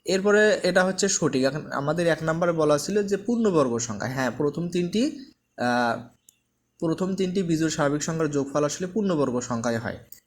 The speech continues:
এরপরে দুই নাম্বার অপশনে, আহ, কি দেওয়া আছে যে নয় একটি বিজোড় সংখ্যা, হ্যাঁ, নয় তো বিজোড়ই সংখ্যা,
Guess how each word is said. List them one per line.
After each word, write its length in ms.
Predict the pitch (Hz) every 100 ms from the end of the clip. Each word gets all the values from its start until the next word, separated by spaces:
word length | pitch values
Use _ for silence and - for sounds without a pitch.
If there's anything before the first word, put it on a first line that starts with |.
| _
এরপরে 300 | 151 156 185
দুই 180 | 175 165
নাম্বার 280 | 180 180 175
অপশনে, 420 | 160 - 175 170
আহ, 220 | 170 147 139
কি 100 | 156
দেওয়া 220 | 156 143 139
আছে 200 | 139 196 277 -
যে 80 | 139 135
নয় 200 | 156 196
একটি 240 | 185 208
বিজোড় 340 | 175 139 131 117
সংখ্যা, 220 | 147 190
হ্যাঁ, 160 | 233 196
নয় 200 | 156 160
তো 100 | 160
বিজোড়ই 440 | 165 147 147 151 147
সংখ্যা, 260 | 123 110